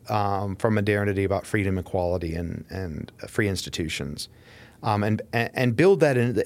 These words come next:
it, to some degree, at the ground floor of a theocentric worldview? And m-, my key, the key notion that I'll use to sort of unlock or s-, to, to,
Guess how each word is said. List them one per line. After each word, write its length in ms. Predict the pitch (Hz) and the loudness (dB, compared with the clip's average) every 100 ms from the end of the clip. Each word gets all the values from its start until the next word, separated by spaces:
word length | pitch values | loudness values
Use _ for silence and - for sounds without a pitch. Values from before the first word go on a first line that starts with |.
| - | -4
it, 500 | - - 120 120 - | -8 -2 -2 -2 -2
to 80 | 123 | 0
some 240 | - 190 | 2 2
degree, 280 | 165 117 110 | 2 2 2
at 80 | 101 | 0
the 80 | 101 | -2
ground 500 | 104 104 104 95 87 - - | 0 0 0 -2 -6 -14 -20
floor 680 | - - 101 87 67 - - - - - - - | -12 -4 -2 -2 -4 -6 -12 -20 -20 -20 -14 0
of 260 | 110 101 95 | 2 4 2
a 40 | |
theocentric 540 | - 120 104 107 92 | 2 2 2 0 -2
worldview? 760 | - 92 90 87 90 87 80 71 - | -2 -2 -2 -2 -2 -2 -2 -4 -4
And 400 | 117 113 113 107 - | 0 0 0 -2 -2
m-, 200 | 120 80 | -4 0
my 220 | 117 127 | 0 0
key, 640 | - - 220 113 62 90 117 - - - - | -2 -4 -2 -2 -2 -4 -6 -10 -20 -20 -10
the 60 | - | -6
key 220 | - 151 | 0 2
notion 680 | 131 123 120 113 107 104 101 | 4 2 2 0 0 0 0
that 160 | 107 101 | 2 2
I'll 180 | 110 | 2
use 300 | 104 110 101 | 2 2 0
to 80 | - | -2
sort 180 | - 107 | -2 0
of 140 | 101 | 0
unlock 600 | - 107 98 98 98 98 | 0 0 2 2 2 0
or 60 | 90 | -2
s-, 200 | - - - | -4 -6 -8
to, 180 | - 98 - | -4 -4 -4
to, 160 | - | -8